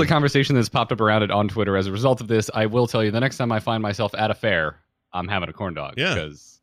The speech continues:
Speaker 1: Yeah.
Speaker 2: apparently that's the, the elevated version
Speaker 1: Oh yeah, they're
Speaker 2: of a
Speaker 1: better.
Speaker 2: corn
Speaker 1: They're
Speaker 2: dog.
Speaker 1: better at fairs. It's not the same as, like, a mall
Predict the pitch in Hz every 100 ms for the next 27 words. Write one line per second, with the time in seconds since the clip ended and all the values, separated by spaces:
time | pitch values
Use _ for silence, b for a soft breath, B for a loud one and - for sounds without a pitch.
0 | _ _ _ 135 117 82 - 131 135 127
1 | 107 110 - - 113 98 85 - - -
2 | - 101 - 131 131 120 110 104 90 107
3 | 107 98 73 - _ _ _ 147 147 127
4 | 117 147 139 110 - 135 117 143 135 101
5 | - 92 80 - 117 139 143 - - 120
6 | 110 101 101 98 95 90 92 92 92 90
7 | 87